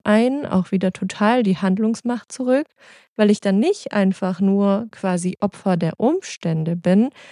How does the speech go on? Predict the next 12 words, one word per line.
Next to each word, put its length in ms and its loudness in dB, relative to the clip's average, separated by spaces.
sondern 340 6
weil 140 2
ich 80 -6
sag, 240 0
„Okay, 280 -2
das 260 -2
habe 180 2
ich 160 -8
halt 240 0
so 400 4
prophezeit 760 0
quasi.“ 560 -4